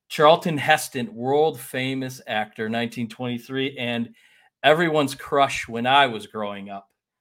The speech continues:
Alicia Silverstone, born in nineteen sixty-seven. I have a feeling this guy might have had a little crush on her as well. Raj Mehta,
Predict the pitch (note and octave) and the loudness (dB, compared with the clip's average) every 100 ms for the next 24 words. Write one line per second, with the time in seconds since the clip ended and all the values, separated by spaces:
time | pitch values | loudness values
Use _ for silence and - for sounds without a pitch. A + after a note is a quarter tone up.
0 | _ - A#2+ D3 F3+ F3+ E3 - D3+ C3+ | _ -6 0 2 2 0 -4 0 2 2
1 | B2+ B2+ - B2+ B2 A#2+ _ _ _ C#3+ | 0 -6 -6 -6 -4 -8 _ _ _ 2
2 | D3+ D3 C3 A#2+ C3 C#3 C#3 C3+ C3 B2+ | 4 4 2 2 0 -2 -6 -6 -6 -6
3 | - B2+ - B2 A2+ A#2 A2 A2 G#2+ - | -8 -10 -10 -10 -8 -6 -4 -6 -10 -12
4 | _ - - F3+ G3 F#3 D#3 - D#3 C#3+ | _ -10 0 4 4 2 0 -2 0 0
5 | C3+ C#3 F3 - A#2 G#2+ G#2+ G#2+ _ _ | 0 -2 -4 -2 -2 0 -4 -10 _ _
6 | _ - B2+ D3+ F3 D3+ D3 C3+ C3+ B2+ | _ -4 2 4 4 2 0 0 -4 -4
7 | A#2+ A#2+ C3 A#2 - A#2 A2 A#2+ A2+ G#2+ | -6 -6 -4 -4 -6 -6 -6 -6 -6 -6
8 | A2 B2 B2 G#2 - _ _ _ G#2+ A#2+ | -6 -2 -2 -4 -8 _ _ _ 0 4
9 | C3+ C#3 B2 B2 C#3 D3 G#2 | 6 4 2 -2 -2 -2 -6